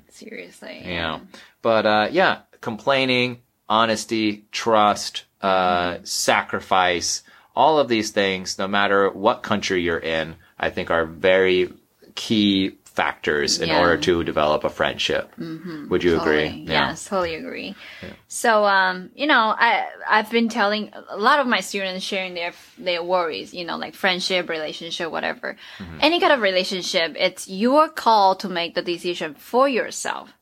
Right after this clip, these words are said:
Speaker 1: And it's not just for yourself. Also, you know, like I said, I ended up this, uh, friendship for, like, ten years. I also providing them a chance to find someone is more suitable for them right now, you know.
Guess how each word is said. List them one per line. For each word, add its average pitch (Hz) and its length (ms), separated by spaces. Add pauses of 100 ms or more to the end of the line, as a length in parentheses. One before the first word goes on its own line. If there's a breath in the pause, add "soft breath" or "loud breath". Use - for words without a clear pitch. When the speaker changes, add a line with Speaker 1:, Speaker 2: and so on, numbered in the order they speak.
(120)
Speaker 1:
And 208 140
it's 277 220
not 453 160
just 392 160
for 226 200
yourself. 196 560
Also, 202 520
you 208 120
know, 175 160
like 180 220
I 180 80
said, 175 400
I - 160
ended 220 320
up 208 200
this, - 440
uh, 170 360
friendship 185 680
for, 170 160
like, 160 240
ten 175 220
years. 170 280
I 185 120
also 247 420 (140)
providing 202 640
them 160 260
a 170 120 (140)
chance 196 480
to 180 100
find 160 320
someone 170 540 (460)
is 208 100
more 220 160
suitable 294 380
for 175 160
them 180 340 (560 soft breath)
right 196 240
now, 202 560
you 220 140
know. 175 240